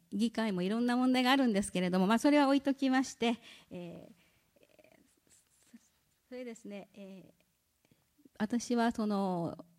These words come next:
原点に戻ってて、さっき司会の方からお話がありました。四年前、無所属になりまして、まあ、あの、原点は市民政治ということで、無所属で立候補を決意いたしまして、先、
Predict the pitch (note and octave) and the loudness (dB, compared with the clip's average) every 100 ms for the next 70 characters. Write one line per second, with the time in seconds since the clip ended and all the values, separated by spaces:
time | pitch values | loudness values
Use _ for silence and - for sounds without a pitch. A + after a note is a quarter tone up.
0 | - E4 F4+ - F3 F3 F#3 F#3+ E3 E3 | 2 4 4 2 0 2 2 0 0 0
1 | G#3 G3 - G#3+ G#3+ G#3 G3+ F3+ D#3+ E3 | 0 0 0 0 2 0 -2 0 0 0
2 | G#3 A3+ A3 A3 A3+ B3+ B3+ - - D#3 | 2 2 2 2 2 2 0 -2 -4 -4
3 | - - - - - B3+ E4+ F#4+ G4 F#4 | -4 -20 -20 -20 0 4 6 4 4 4
4 | A3+ G3+ - A4+ A4 D#4 - F3+ E3 - | 6 4 4 4 4 0 -2 -4 -6 -6
5 | F#3 F3+ F#3 F3 E3+ - D3 - - - | -4 -2 -2 -4 -4 -4 -4 -6 -14 -12
6 | - F#3 - F3 E3+ E3 D#3+ - - - | -8 -6 -4 -4 -4 -4 -6 -10 -12 -16
7 | - G#3 C4 A3+ E3+ E3+ E3+ B3+ F4+ G4 | -2 4 4 4 2 0 2 4 6 4
8 | - E4 F#3+ D#3+ D3+ D#3+ E3 F3 D3 F3+ | 2 2 0 -4 -4 -6 -8 -6 -2 0
9 | G#3 G4 E4+ - F3 - F#3 - F#3 F3 | 0 2 0 -2 -4 -2 -4 -4 -2 -2
10 | E3+ G#3+ - G3 F#3+ B3 C#4 B3+ B3+ - | -2 -4 -2 -4 -2 -2 2 2 0 -2
11 | D#3 - - B3+ B3 | -4 -4 -4 -2 -4